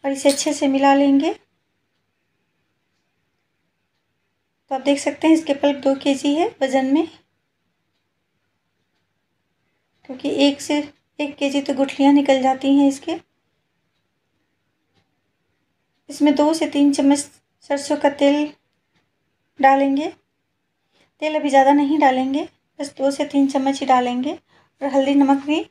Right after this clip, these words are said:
कम ही डालेंगे, क्योंकि इसे मैरिनेट करके करने के लिए रखना है। तो ये देखिएगा, इसमें इसे अच्छे से मिला ली हूँ। तो मैं इसे एक साफ़ कपड़े से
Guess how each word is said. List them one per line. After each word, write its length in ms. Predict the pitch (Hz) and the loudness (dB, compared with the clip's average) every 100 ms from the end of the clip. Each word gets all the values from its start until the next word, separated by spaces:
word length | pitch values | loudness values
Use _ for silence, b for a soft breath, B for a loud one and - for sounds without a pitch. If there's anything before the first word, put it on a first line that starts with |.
| _ _ _ _ - | _ _ _ _ -6
कम 140 | 285 | -4
ही 80 | 330 | 0
डालेंगे, 520 | 294 254 254 254 311 - _ _ _ _ _ _ _ _ _ _ _ - | 2 2 0 -4 -6 -10 _ _ _ _ _ _ _ _ _ _ _ -8
क्योंकि 240 | 277 285 | -6 -4
इसे 180 | 277 285 | -2 0
मैरिनेट 440 | 285 262 269 277 - | 0 2 0 0 -2
करके 380 | 277 269 349 427 _ _ _ _ _ _ _ _ _ _ _ _ _ _ _ _ _ | -8 -6 -8 -8 _ _ _ _ _ _ _ _ _ _ _ _ _ _ _ _ _
करने 240 | 285 285 294 | -4 -2 -2
के 120 | 285 | 2
लिए 100 | 277 | 2
रखना 300 | 269 269 277 | 2 0 2
है। 180 | 285 349 - _ _ _ _ _ _ _ _ 285 | 2 0 -6 _ _ _ _ _ _ _ _ -4
तो 40 | |
ये 140 | 277 | -2
देखिएगा, 360 | 269 269 285 277 | 0 0 0 0
इसमें 180 | 294 285 | 2 0
इसे 160 | 285 | 2
अच्छे 220 | 277 - 285 | 0 0 -4
से 140 | 294 | 0
मिला 260 | 277 262 262 | 2 2 0
ली 160 | 277 | 0
हूँ। 200 | 285 381 - _ _ _ _ _ _ _ _ _ _ _ _ _ _ _ _ _ _ _ _ _ _ _ _ _ _ _ _ _ _ _ _ - | 0 -2 -6 _ _ _ _ _ _ _ _ _ _ _ _ _ _ _ _ _ _ _ _ _ _ _ _ _ _ _ _ _ _ _ _ -4
तो 80 | |
मैं 140 | 277 277 | 0 0
इसे 300 | 285 302 294 | 0 0 -2
एक 140 | 330 | -2
साफ़ 300 | - 269 277 - | 2 2 2 -2
कपड़े 320 | 269 269 285 | -8 -4 -4
से 200 | 277 | -4